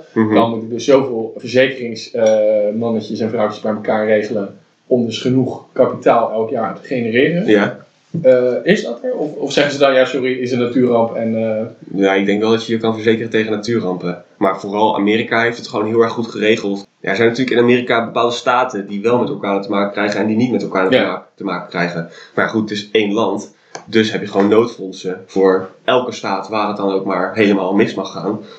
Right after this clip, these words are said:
Speaker 1: Want Florida wordt, wordt verreweg het vaakst geraakt door een orkaan. Nou, het zou lullig zijn als zij voor al die kosten elke keer zouden moeten opdraaien. Dus daar heb, dat wordt gewoon door het land gedragen. Dus ik weet niet hoe dat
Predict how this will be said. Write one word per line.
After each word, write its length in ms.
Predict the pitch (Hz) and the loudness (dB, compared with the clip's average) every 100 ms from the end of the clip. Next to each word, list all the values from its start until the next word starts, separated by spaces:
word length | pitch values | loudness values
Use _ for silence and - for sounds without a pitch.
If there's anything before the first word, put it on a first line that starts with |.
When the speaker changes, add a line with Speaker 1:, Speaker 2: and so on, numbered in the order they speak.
| - _ | -20 _
Speaker 1:
Want 160 | - 101 | -4 0
Florida 380 | 123 135 113 92 | 4 4 4 -6
wordt, 220 | 95 - - | -10 -18 -12
wordt 180 | 104 104 - - _ | -10 -10 -14 -20 _
verreweg 380 | - 120 110 104 | -2 0 2 -2
het 120 | 104 | -4
vaakst 320 | - 117 117 | -4 -4 -4
geraakt 320 | - 110 95 95 | -6 -2 -2 -2
door 100 | 113 | -6
een 60 | - | -4
orkaan. 260 | - 120 | -2 -2
Nou, 140 | 101 - - - | -2 -8 -16 -8
het 140 | 98 | -4
zou 120 | 98 | 2
lullig 180 | 101 104 | 4 4
zijn 200 | 113 113 | 2 2
als 100 | 113 | 2
zij 200 | - 113 | 2 0
voor 180 | 113 - | 0 -2
al 140 | - | 2
die 120 | 120 110 | 2 0
kosten 360 | 123 - 107 | -4 -4 -4
elke 200 | 101 101 | -2 -4
keer 120 | 101 | -4
zouden 200 | 104 101 | -4 -2
moeten 180 | 98 98 | -2 -2
opdraaien. 480 | 95 87 92 87 85 - _ | -4 -2 -2 -2 -6 -14 _
Dus 80 | - | -4
daar 180 | 110 104 | 0 0
heb, 120 | 101 | 0
dat 100 | 101 | -2
wordt 160 | 101 101 | -2 -2
gewoon 160 | 101 | 2
door 100 | 98 | 2
het 80 | 95 | 2
land 420 | 98 98 101 - _ | 2 2 0 -6 _
gedragen. 600 | - 98 87 85 85 78 - _ - | -8 -4 -2 -2 -4 -6 -14 _ -20
Dus 200 | - - | -8 -6
ik 60 | 113 | 0
weet 120 | 104 | 2
niet 100 | 101 | 2
hoe 80 | 101 | 2
dat 260 | 98 98 | 2 0